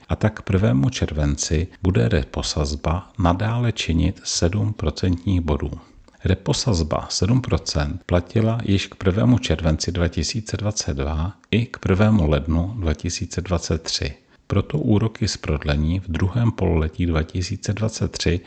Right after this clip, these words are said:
budou stejně vysoké, jako tomu bylo v druhém pololetí dva tisíce dvacet dva a jako v prvém pololetí letošního roku, tedy ve výši patnáct procentních bodů, což je reposazba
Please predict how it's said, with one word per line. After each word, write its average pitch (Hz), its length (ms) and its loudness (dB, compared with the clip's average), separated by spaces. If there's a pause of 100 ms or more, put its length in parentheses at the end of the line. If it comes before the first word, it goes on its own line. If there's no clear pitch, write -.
(120)
budou 104 240 4
stejně 98 480 0
vysoké, 82 760 0 (220)
jako 95 260 0
tomu 107 400 0
bylo 110 140 4
v 87 80 -2
druhém 92 360 2
pololetí 104 480 0
dva 95 140 0
tisíce - 520 -4
dvacet 107 380 -2
dva 71 460 -4
a 65 100 -2
jako 82 260 0
v - 100 -8
prvém 101 400 2
pololetí 82 640 2
letošního 87 640 0
roku, 78 340 -4 (160)
tedy 104 420 -2
ve 82 140 2
výši 80 500 -4
patnáct 90 680 -2
procentních 85 640 0
bodů, 76 400 -2 (220)
což - 300 2
je 117 60 8
reposazba 78 880 0